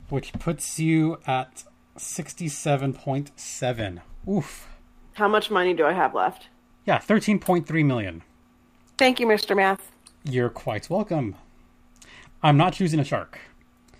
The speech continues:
Speaker 2: You're not going to pick Matt Nito from Long, from Long Beach?
Speaker 1: Oh, that's right. The hometown kid. I could, but I'm not.
Speaker 2: <laughs>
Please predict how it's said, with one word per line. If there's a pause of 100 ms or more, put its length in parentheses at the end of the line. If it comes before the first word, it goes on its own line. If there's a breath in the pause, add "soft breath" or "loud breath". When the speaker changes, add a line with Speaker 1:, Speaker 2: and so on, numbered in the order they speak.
(200 soft breath)
Speaker 2:
You're
not
going
to
pick
Matt
Nito
from
Long,
from
Long
Beach? (1160)
Speaker 1:
Oh,
that's
right.
The
hometown
kid. (1300)
I
could, (840)
but
I'm
not.
Speaker 2:
<laughs>